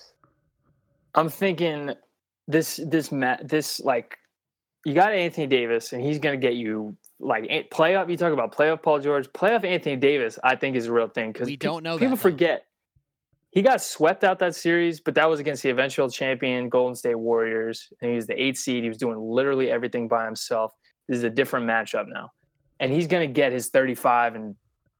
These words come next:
Speaker 1: fifteen with three blocks and two steals and two assists. Like, he's gonna be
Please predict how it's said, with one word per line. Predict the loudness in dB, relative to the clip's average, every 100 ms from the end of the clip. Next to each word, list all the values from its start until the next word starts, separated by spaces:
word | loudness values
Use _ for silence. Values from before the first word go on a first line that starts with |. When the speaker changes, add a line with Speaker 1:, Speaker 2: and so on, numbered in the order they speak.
| _ _ _ _
Speaker 1:
fifteen | -4 -2 -2 -2 0 0 0
with | -2 -6 -18 -20 -20 _
three | 0 0
blocks | 2 2 2 0 -10
and | -4
two | -2
steals | -2 0 2 4 2 0 -10 _ _ _ _
and | -6 -6 -2
two | 2 2
assists. | 2 -2 0
Like, | 0 0
he's | -4 0
gonna | 0
be | 0 -6